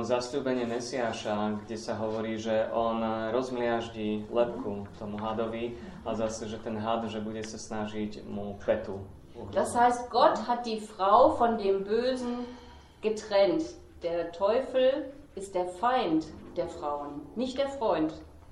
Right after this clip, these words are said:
Speaker 1: Mhm. A, Entschuldigung,
Speaker 2: Ja.
Speaker 1: Feind.
Speaker 2: Gott hat die,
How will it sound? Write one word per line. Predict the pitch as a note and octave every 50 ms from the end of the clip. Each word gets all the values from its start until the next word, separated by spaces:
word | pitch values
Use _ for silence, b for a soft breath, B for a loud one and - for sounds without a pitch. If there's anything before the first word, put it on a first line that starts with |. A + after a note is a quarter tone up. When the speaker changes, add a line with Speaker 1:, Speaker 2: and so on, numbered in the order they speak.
| - - -
Speaker 1:
Mhm. | A2 G#2+ F#2+ G#2+ A2 - - - B B B B B B B B B -
A, | A2+ A2+ - - - - - - - - -
Entschuldigung, | G2+ - G#2+ G#2+ A2 G#2+ G#2+ G2+ - -
Speaker 2:
Ja. | G2 F#3 - A2 G#2+
Speaker 1:
Feind. | A3 - B B B B
Speaker 2:
Gott | - A#3+ C#4+ - - A#3+
hat | A#3+ A#3 A3 - - - -
die, | G#3 G#3 G3 F#3